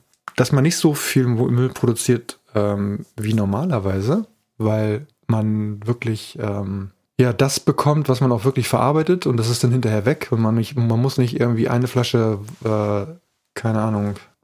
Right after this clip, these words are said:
Balsamico-Essig kaufen und hat dann davon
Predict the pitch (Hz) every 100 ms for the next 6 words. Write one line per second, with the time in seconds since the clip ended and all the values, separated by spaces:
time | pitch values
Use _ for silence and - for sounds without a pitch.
0 | _ 113 107 113 127 151 - 151 143 -
1 | 147 - 147 151 160 156 123 117 131 131
2 | 123 123 117 117 123 120 120